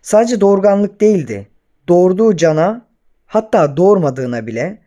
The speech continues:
sahip çıkabilme üstünlüğüydü. Varoluşu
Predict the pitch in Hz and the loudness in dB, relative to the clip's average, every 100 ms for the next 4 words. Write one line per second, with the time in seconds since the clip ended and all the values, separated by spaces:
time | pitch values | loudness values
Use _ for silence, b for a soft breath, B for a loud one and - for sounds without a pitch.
0 | _ - 180 196 233 - 196 170 180 175 | _ -4 0 0 -2 -6 -6 -4 -4 -4
1 | 131 - 120 113 107 95 - - _ _ | -6 -10 -16 -14 -14 -16 -20 -20 _ _
2 | _ 147 202 240 214 175 | _ -2 2 2 0 -2